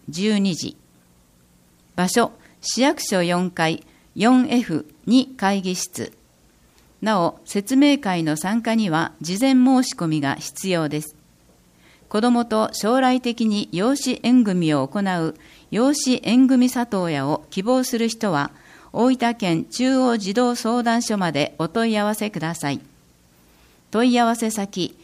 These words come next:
養育里親、里親説明会に関すること。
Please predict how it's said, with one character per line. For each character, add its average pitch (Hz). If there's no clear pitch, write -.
養 254
育 269
里 233
親、 123
里 202
親 254
説 196
明 262
会 160
に 160
関 226
す 240
る 180
こ 135
と。 127